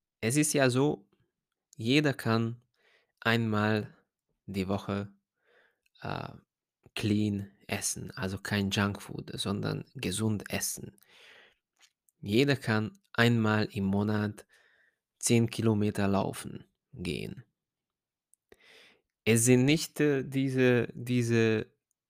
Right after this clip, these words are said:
das ist auch <laughs> natürlich, jetzt kannst du sagen, das ist auch eine Regelmäßigkeit, einmal im Monat etwas zu machen. Ja, das stimmt. <laughs> Aber davon wirst du nicht erfolgreicher, unbedingt erfolgreicher in deinem,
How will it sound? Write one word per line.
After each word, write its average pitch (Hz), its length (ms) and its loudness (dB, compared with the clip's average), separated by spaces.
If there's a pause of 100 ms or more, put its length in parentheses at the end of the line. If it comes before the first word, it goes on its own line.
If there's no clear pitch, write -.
(1160)
das 117 180 4
ist 127 120 2
auch 127 300 8
<laughs> 123 80 4
natürlich, 110 580 2
jetzt 95 180 -8
kannst 95 220 -2
du - 40 -8
sagen, 107 360 0
das 104 160 -4
ist - 100 -6
auch 104 200 0
eine 98 240 -4
Regelmäßigkeit, 101 880 -2
einmal 107 320 0
im 98 100 -4
Monat 104 320 -4
etwas 101 320 -6
zu 98 120 -10
machen. 117 360 -4
Ja, 113 400 0 (500)
das 101 160 0
stimmt. 139 440 -2 (1200)
<laughs> - 640 2
Aber 120 280 6
davon 117 400 4
wirst 113 220 6
du 113 60 2
nicht 110 240 0
erfolgreicher, - 800 -2 (320)
unbedingt 104 560 4
erfolgreicher 101 640 -2
in 98 140 0
deinem, 98 360 0